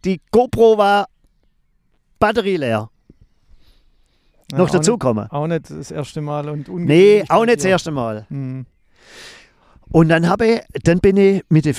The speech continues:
Speaker 1: mit, habe ich die Badehose halt angezogen, bin mit der, bis mal bis zum Knie oder so sein, habe ein bisschen rein und dann drei, zwei, eins, pst, war der Seite drin. Und es war dann schon geschwind kalt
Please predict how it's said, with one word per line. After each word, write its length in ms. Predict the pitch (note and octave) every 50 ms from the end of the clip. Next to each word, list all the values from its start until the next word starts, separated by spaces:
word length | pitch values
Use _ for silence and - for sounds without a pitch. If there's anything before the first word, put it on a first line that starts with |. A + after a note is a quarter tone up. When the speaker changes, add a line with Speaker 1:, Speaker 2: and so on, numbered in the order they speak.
| -
Speaker 1:
mit, 260 | - D#3 D#3 - G2 A2+
habe 180 | C3+ D3+ C#3+
ich 40 | C3
die 40 | -
Badehose 440 | - C3 C#3+ - B2+ C3+ B2+ - A#2+
halt 140 | A#2 A2 C3
angezogen, 460 | D#3+ A3+ - F#3+ F#3+ F#3 - F#3+ F3+ -
bin 200 | - C3+ C#3 C#3
mit 140 | C3+ C3+ -
der, 120 | B2 B2+ -
bis 280 | - - C3+ B2 -
mal 160 | C#3 C3+ B2+
bis 160 | B2 - B2 -
zum 140 | - A2+ A2+
Knie 220 | - C#3 D#3+ F#3+
oder 120 | F3+ E3+ D#3
so 140 | D#3 D#3
sein, 260 | C#3+ C#3+ C#3+ C#3 B2 A#2+
habe 140 | B2+ B2
ein 60 | B2 G2+
bisschen 260 | A#2 G#2+ - A2+ G2
rein 240 | G#2+ B2 D3+ D#3+ E3+
und 140 | - B2+ A#2
dann 160 | B2 B2+ E3
drei, 160 | - B2 C3
zwei, 200 | - - B2 A#2
eins, 160 | A2+ A#2 A2 -
pst, 340 | - - - - - - - _ -
war 100 | A#2 G#2+
der 80 | A#2+
Seite 300 | - - A#2 A2 A#2+ G#2+ F#2
drin. 280 | - - G2 G#2+ A2 A2+ _ _ _ _ _ _ _ _ _ _ _ - - _ _ _ _ _ _ _ _ _ _ _ _ _ _ _ _ _ _ _ _ _ _ _ _ _ _ _ _ _ _ _ _ - - _
Und 140 | - B2+ A2+
es 120 | B2+ - -
war 140 | C3 D3+
dann 140 | D#3 D#3+ C3
schon 280 | - C3+ D3 F3 F3+ - -
geschwind 320 | _ - - C3+ B2 A#2 -
kalt 480 | - A#2 B2 D#3+ A#3 D#4+ E4 - -